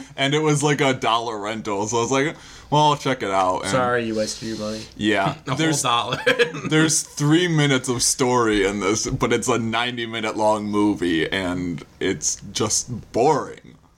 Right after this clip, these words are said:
Speaker 1: Boring with really wooden actors,
Speaker 3: Clint
Speaker 1: so.
Speaker 3: Eastwood likes to make movies.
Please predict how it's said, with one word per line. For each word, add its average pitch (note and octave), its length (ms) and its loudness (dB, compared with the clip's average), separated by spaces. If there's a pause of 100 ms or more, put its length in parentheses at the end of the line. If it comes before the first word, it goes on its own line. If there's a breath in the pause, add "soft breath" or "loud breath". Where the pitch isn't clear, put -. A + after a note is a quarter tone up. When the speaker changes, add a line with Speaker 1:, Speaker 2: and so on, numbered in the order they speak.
(140)
Speaker 1:
Boring C3 680 0
with A2+ 160 -2
really B2 320 4
wooden A2+ 320 2
actors, A2+ 800 0
Speaker 3:
Clint F#3 220 2
Speaker 1:
so. G#3 40 2
Speaker 3:
Eastwood A#2+ 540 0 (180)
likes B2 360 -2
to B2+ 100 -4
make F#2+ 220 -6
movies. - 840 -2